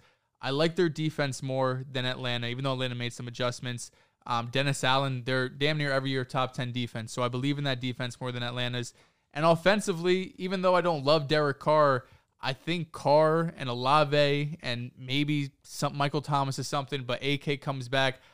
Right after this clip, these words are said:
I think that offense will be good enough to get it done. Um, and then my three wild card spots: Cowboys going eleven and six, Seahawks ten and seven,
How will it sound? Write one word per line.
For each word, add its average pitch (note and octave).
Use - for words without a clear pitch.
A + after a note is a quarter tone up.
I C3
think F3
that D#3
offense C#3
will B2
be B2
good A#2+
enough A#2
to C#3
get B2
it A#2
done. A#2
Um, B2
and C#3+
then E3+
my D3+
three D#3+
wild C3+
card C3+
spots: -
Cowboys C3+
going C3
eleven C3+
and B2+
six, -
Seahawks D#3+
ten D3+
and D3
seven, A#2+